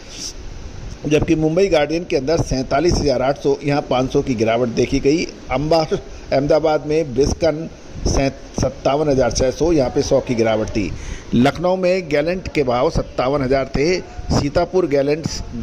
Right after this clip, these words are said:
में भी सत्तावन हज़ार, लक्ष्मीपुर के गैलेंट में भी, लक्ष्मीपुर, उन्नाव गैलेंट के भाव सत्तावन हज़ार, बाराबंकी के अंदर भी गैलेंट में सत्तावन हज़ार के भाव रहे। मुजफ्फरनगर सेंचुरी के भाव सैंतीस, सैंतालीस हज़ार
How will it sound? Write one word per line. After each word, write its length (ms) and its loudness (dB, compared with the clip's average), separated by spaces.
में 260 0
भी 120 4
सत्तावन 500 0
हज़ार, 260 2
लक्ष्मीपुर 600 -2
के 240 0
गैलेंट 360 2
में 160 2
भी, 200 2
लक्ष्मीपुर, 800 2
उन्नाव 460 0
गैलेंट 360 0
के 140 0
भाव 220 2
सत्तावन 480 0
हज़ार, 340 2
बाराबंकी 600 0
के 120 0
अंदर 180 2
भी 140 0
गैलेंट 360 2
में 100 4
सत्तावन 380 0
हज़ार 220 0
के 120 -2
भाव 200 0
रहे। 220 -2
मुजफ्फरनगर 640 2
सेंचुरी 540 0
के 100 4
भाव 280 2
सैंतीस, 480 0
सैंतालीस 400 2
हज़ार 300 2